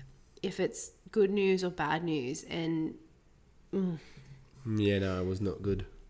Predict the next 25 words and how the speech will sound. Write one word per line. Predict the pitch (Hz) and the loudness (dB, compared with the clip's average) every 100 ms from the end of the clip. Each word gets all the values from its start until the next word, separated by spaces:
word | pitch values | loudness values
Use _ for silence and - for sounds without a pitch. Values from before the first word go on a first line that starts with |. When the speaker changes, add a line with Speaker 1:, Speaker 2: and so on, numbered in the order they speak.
| - - _ - - | -20 -20 _ -20 -10
Speaker 2:
Not | 110 95 | -8 -4
good | 113 101 | -2 0
at | |
all. | 101 101 95 - - - | 2 2 0 -6 -16 -16
Speaker 1:
So | - 240 | -6 0
we | 233 | 2
moved | 247 254 302 294 | 4 4 4 4
on | 320 320 | 4 4
from | 311 311 285 269 - - _ - - | 4 2 2 2 -2 -10 _ -20 -12
that, | 170 190 220 240 - - - - - - | -2 4 6 4 0 -6 -8 -20 -20 -8
uh, | 165 180 175 170 | -2 2 2 0
transfer. | - - 175 165 165 160 - - - - 73 247 247 - | -4 -4 -2 0 0 -2 -4 -8 -8 -6 -4 -2 -2 -4
So | - | 0
I | 208 | 2
think | 208 240 240 269 | 2 0 0 0
that | 285 | 0
was | - 302 | 0 -2
probably | - - - 226 208 208 208 202 196 190 185 | -4 -16 -4 0 0 0 0 2 4 4 4
our | 185 180 170 | 4 4 2
f-, | - - - - - - - - - - | -4 -16 -18 -20 -20 -20 -20 -20 -4 4
must | 233 233 | 4 6
have | 262 | 2
been | |
our | 220 | 2
fourth. | - 220 208 151 165 - | 4 6 6 6 2 -10